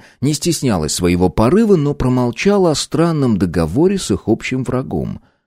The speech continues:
Просто их реакцию предсказать было несложно. Женька сведёт брови, поправит очки и заявит, что она просто играет с огнём.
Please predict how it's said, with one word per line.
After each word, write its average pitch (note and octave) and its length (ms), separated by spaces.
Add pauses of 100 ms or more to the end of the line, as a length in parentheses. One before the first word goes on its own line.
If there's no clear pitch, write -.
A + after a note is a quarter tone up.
(260)
Просто A3 300
их D#3+ 140
реакцию B2 540 (200)
предсказать G#2 520
было F#2 180
несложно. F#2+ 680 (220)
Женька A2+ 420
сведёт D#2+ 360
брови, C3+ 440
поправит D#2+ 500
очки D#3+ 420
и C#3+ 40
заявит, D#2 680 (160)
что - 240
она A3 200
просто F3+ 440
играет A2 320
с - 80
огнём. D#2+ 500